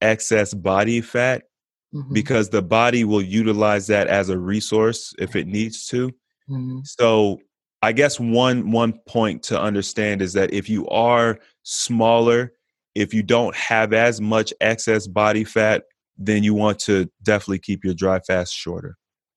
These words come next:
Speaker 2: Okay. You talked about detox syndrome, or symptoms, I should say. And, um, I've heard some people, you're like, "Oh, I can't do a fast because, you know, I,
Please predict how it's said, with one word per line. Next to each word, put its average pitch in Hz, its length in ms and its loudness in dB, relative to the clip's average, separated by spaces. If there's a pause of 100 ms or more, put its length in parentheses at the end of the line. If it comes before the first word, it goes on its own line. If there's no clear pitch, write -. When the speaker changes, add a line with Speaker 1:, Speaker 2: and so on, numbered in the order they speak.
(140)
Speaker 2:
Okay. 139 500 -20 (1700)
You 202 180 0
talked 233 380 -2
about 190 520 2
detox 185 580 0
syndrome, 143 920 -2 (100)
or 147 400 -2
symptoms, 143 680 -2
I - 100 -2
should - 280 -10
say. - 340 -10 (580)
And, 175 480 2
um, 160 460 2
I've 180 160 2
heard 180 260 2
some 175 180 -2
people, 170 360 -2
you're 156 180 0
like, 147 220 0
"Oh, 175 160 4
I 165 80 4
can't 160 340 -4
do 156 140 0
a 151 80 -4
fast 147 380 2
because, 156 300 -4
you 156 80 -4
know, 147 60 -2
I, 143 200 0